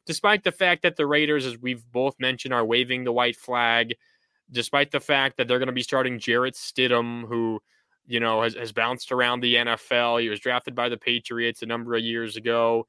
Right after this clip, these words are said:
drafted out of Auburn. He, he also, he, he transferred when he was a collegiate quarterback. He's been around, and he hasn't really stuck anywhere, and he hasn't really gotten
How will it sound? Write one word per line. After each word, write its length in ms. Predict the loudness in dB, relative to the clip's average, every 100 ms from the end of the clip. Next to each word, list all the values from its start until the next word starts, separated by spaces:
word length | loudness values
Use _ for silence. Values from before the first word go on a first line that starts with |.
| _ _ _
drafted 320 | -2 -2 0
out 160 | 2 2
of 80 | 2
Auburn. 800 | 2 2 2 2 2 0 -2 -4
He, 220 | -8 -8 -6
he 120 | -2
also, 400 | -2 -2 -4 -6
he, 100 | -10 -14
he 200 | -12 -10
transferred 560 | -6 -4 -4 -6 -6
when 120 | -4
he 100 | -4
was 180 | -4 -4
a 40 | -6
collegiate 460 | -4 -4 -4 -6
quarterback. 680 | -2 0 0 2 2 2 -2 _ _ -6
He's 180 | -2 2
been 140 | 4
around, 520 | 4 4 2 -4 -10
and 140 | -10 -8
he 260 | -8 -2
hasn't 360 | 0 0 0 -4
really 320 | -2 0 0
stuck 320 | -2 0 0 0
anywhere, 460 | 0 0 -2 -2
and 80 | -2
he 60 | -2
hasn't 320 | -2 -2 -6
really 200 | -6 -2
gotten 460 | 0 0 -2 -10